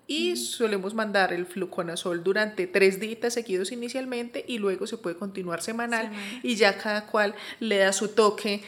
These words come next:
Speaker 1: de dos meses, tres meses, cuatro meses, cinco meses, seis meses, dependiendo de cuánto la pobre haya sufrido antes de eso y qué tanto veamos en ese momento de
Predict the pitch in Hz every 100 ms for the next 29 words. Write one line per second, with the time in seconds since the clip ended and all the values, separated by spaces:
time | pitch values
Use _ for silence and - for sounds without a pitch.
0 | - 202 208 196 180 180 185 185 202 208
1 | 185 170 175 175 190 185 160 170 180 175
2 | 196 208 151 175 170 180 185 190 170 170
3 | 160 185 202 202 180 180 180 170 196 -
4 | - - 202 190 190 208 190 196 214 226
5 | 220 185 170 190 190 214 220 202 180 175
6 | 190 202 202 208 190 233 208 190 175 196
7 | 190 190 196 196 - - - 180 190 175
8 | 165 160 196 190 170 175 185 175 160 160
9 | 185 180 -